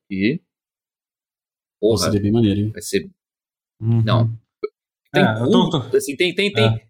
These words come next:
Speaker 1: tem cultos, religiões espaciais, cultos espaciais,
Speaker 3: <laughs>
Speaker 1: de seitas espaciais, quer dizer, também elementos de política, de intriga e tal. Vai ser doido o bagulho do
Speaker 3: Uhum.
Speaker 1: Armored Core.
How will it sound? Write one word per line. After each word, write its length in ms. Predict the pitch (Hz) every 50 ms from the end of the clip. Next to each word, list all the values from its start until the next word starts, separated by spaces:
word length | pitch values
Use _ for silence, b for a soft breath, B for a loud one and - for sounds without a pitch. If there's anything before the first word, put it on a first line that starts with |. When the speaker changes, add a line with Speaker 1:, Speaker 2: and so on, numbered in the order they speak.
| _ -
Speaker 1:
tem 140 | 180 170
cultos, 400 | 165 - - 175 214 202 214 -
religiões 640 | 131 151 160 160 151 123 113 120 139 170 180 165 -
espaciais, 800 | - - - 156 - - - - 110 104 127 139 135 120 - -
cultos 260 | - 180 185 - 147
espaciais, 800 | 135 - - 131 120 110 - - 143 131 131 143 139 127 113 110
Speaker 3:
<laughs> 80 | 104 92
Speaker 1:
de 80 | 98 98
seitas 380 | - - 131 135 151 - -
espaciais, 400 | 98 - 107 101 95 110 107 101
quer 80 | - 95
dizer, 240 | 95 107 107 107 _ _ _ _ _ _ -
também 440 | 113 104 92 87 107 135 135 123 113
elementos 320 | 110 110 113 123 120 -
de 60 | - 110
política, 420 | - - 104 101 120 123 - - -
de 100 | 190 104
intriga 360 | 95 - 101 120 127 - 107
e 20 |
tal. 260 | - - 104 120 131
Vai 100 | 110 104 101
ser 360 | - 107 120 165 254 311 262
doido 420 | 190 - 135 156 247 320 214 165
o 60 | 147 113
bagulho 360 | 110 101 87 87 87 85 82 82 80
do 220 | 80 80 85 - _ _ _ _ _ _ _ 131
Speaker 3:
Uhum. 100 | 120 120
Speaker 1:
Armored 340 | 107 110 98 92 113 107 110
Core. 240 | 98 90 82 78